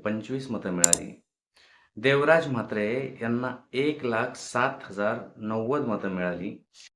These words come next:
आणि विश्वनाथ पाटील यांना सत्याहत्तर हजार सातशे एकोणसत्तर मतं मिळाली.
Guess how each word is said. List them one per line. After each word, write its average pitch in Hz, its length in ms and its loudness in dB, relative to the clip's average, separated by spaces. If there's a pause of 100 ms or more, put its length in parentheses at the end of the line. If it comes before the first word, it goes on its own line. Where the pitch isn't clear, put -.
(1040)
आणि 147 480 6 (320)
विश्वनाथ 151 560 2
पाटील 117 500 0 (560)
यांना 120 460 4 (400)
सत्याहत्तर 156 760 2
हजार 127 360 8
सातशे - 460 -4 (160)
एकोणसत्तर 131 680 -6
मतं 92 260 -2
मिळाली. 78 340 -10